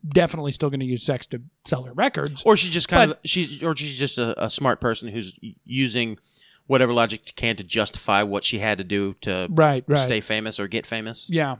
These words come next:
Speaker 1: yeah. But it was kind of interesting that, that that was her mindset, because
Speaker 2: Yeah.
Speaker 1: you don't see a whole lot of people necessarily admit that.
Speaker 2: Yeah.
Speaker 1: Uh, unless they're, like, dead or <laughs> super old, you know?
Speaker 2: I mean, the, the, the whole
Speaker 1: But
Speaker 2: thing is there so she could feel like she's in control.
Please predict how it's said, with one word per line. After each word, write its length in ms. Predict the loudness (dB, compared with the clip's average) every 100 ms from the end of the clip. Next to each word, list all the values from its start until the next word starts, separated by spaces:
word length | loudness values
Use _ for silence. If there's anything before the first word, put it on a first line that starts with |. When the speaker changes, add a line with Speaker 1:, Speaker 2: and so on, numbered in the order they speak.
| _ _ -6
Speaker 1:
yeah. 200 | -6 -6 -8 4
But 100 | 4
it 40 |
was 100 | 4
kind 160 | 4 2
of 80 | 2
interesting 540 | -6 -8 -10 -10 -10
that, 200 | -6 -6 -6 -4
that 320 | -2 -2 -2
that 160 | -2
was 120 | -2 -6
her 80 |
mindset, 500 | -10 -10 -10 -8 -10 -12 -12
because 360 | -8 -4 -4
Speaker 2:
Yeah. 140 | -4 -2
Speaker 1:
you 100 | 0
don't 300 | 4 2 2
see 160 | 4 6
a 80 |
whole 160 | 6 4
lot 180 | 2 0
of 80 | 0
people 280 | -2 0 0
necessarily 800 | 0 -2 -4 -4 -2 -2 -4 -6
admit 500 | -6 -2 -2 -2 -2
that. 420 | -4 -4 -14 -16 _ _ _
Speaker 2:
Yeah. 220 | -2 -2 -4 -12 -20 _ _ -2
Speaker 1:
Uh, 100 | 2
unless 260 | 2 2 2
they're, 160 | 0
like, 260 | 0 -4 -6 2
dead 400 | 2 2 -4 -6 0
or 260 | 4 4
<laughs> 0 |
super 420 | 4 2 2 4 4
old, 420 | 4 2 -2 0
you 140 | 0
know? 220 | 0 -4 -4 -12 -8 -2
Speaker 2:
I 60 |
mean, 200 | 2 4
the, 140 | 4 0
the, 340 | -2 -2 -2
the 140 | 2 4
whole 120 | 4
Speaker 1:
But 40 |
Speaker 2:
thing 120 | 4 2
is 100 | 2
there 180 | 0
so 200 | 0 -4
she 160 | -2 -2
could 120 | -4
feel 220 | -2 0
like 160 | 2 2
she's 220 | 0 -4
in 100 | -4
control. 460 | -6 -2 -2 -2